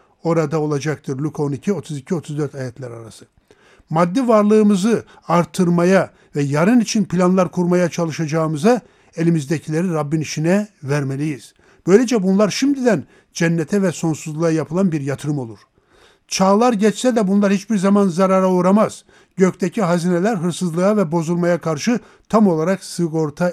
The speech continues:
edilmiştir. Maddi varlığın sorunu genel olarak buna kendinizi kaptırmadan, kölesi olmadan sahip olamamaktır. İşte Rabisa'nın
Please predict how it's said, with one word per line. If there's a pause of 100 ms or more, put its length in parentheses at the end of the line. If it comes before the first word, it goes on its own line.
edilmiştir. (320)
Maddi
varlığın
sorunu (300)
genel
olarak
buna
kendinizi
kaptırmadan, (400)
kölesi
olmadan
sahip (140)
olamamaktır. (460)
İşte (220)
Rabisa'nın